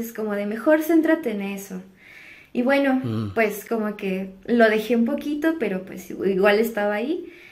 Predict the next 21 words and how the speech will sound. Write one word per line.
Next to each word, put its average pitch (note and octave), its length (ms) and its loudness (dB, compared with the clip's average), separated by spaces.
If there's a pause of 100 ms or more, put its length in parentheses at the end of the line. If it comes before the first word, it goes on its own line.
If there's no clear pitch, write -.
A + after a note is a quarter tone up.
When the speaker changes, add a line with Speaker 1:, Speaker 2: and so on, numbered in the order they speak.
(680)
Speaker 1:
Eh, A3+ 680 6
ya C4 220 6
cuando C#4+ 240 2
estuve, B3+ 400 -2
pues, G#3 340 -4
en G3 140 -2
la F#3+ 440 -2
prepa A#3+ 500 4
y A#3+ 60 2
todo A3+ 280 -2
esto, A3+ 420 -4
pues, F#3 380 -10
bueno, G3 220 -2
yo G3 100 -4
estuve G#3 300 -4
en G3 100 -2
el F#3+ 220 -8
C G#3 200 -8
C G#3+ 140 -4
H B3 260 -4
Sur, D#4 200 -4